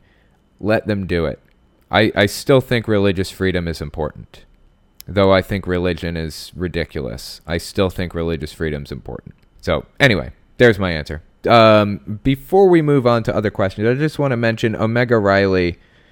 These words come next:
sent a super chat. He says, "Just so everyone reading this is aware, we are trying to coin the nickname T-Dawg for Telltale. That's T dash D A W G for Telltale, so please use it. Don't forget to like the podcast." That's a good point,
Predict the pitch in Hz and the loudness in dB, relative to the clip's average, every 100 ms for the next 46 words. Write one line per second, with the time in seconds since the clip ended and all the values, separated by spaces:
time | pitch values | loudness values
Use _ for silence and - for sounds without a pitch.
0 | _ _ - 120 107 95 - 110 - 98 | _ _ -2 -2 0 -2 -2 -6 -4 -6
1 | - 73 65 107 101 95 90 127 135 - | -4 -6 -6 -8 -4 -4 0 2 2 6
2 | 135 135 147 139 131 135 135 131 127 123 | 6 6 4 2 4 4 4 2 0 0
3 | 120 113 110 90 92 104 98 120 117 117 | 0 2 4 4 2 0 0 -2 -4 -4
4 | 107 - 113 117 113 107 107 110 104 95 | -6 -6 -4 -2 -4 -4 -4 -4 -4 -6
5 | - 127 113 101 92 87 - 95 113 98 | -2 -2 2 4 2 0 -4 -4 0 -2
6 | 92 82 76 82 - - 135 131 127 107 | 0 -4 -2 -2 -4 -4 0 2 2 2
7 | 101 101 92 90 123 120 117 113 107 98 | 2 2 -4 -4 -2 0 0 0 0 0
8 | 101 92 92 98 76 69 - - - _ | -2 -4 -2 0 0 -4 -14 -20 -20 _
9 | _ 95 - 85 82 80 71 - 85 101 | _ -6 -2 -2 -2 -2 -4 -4 -6 -2
10 | 101 95 95 87 78 - 101 95 107 98 | -2 0 -2 -4 -4 -4 -4 -2 -4 -2
11 | 95 - 87 90 - 85 92 82 73 78 | -2 -2 -2 -2 -4 -6 -4 -4 -4 -6
12 | 64 64 - - _ _ _ _ 92 104 | -6 -8 -18 -20 _ _ _ _ -12 -2
13 | 120 107 120 110 95 _ - | -2 0 -2 -2 -4 _ -20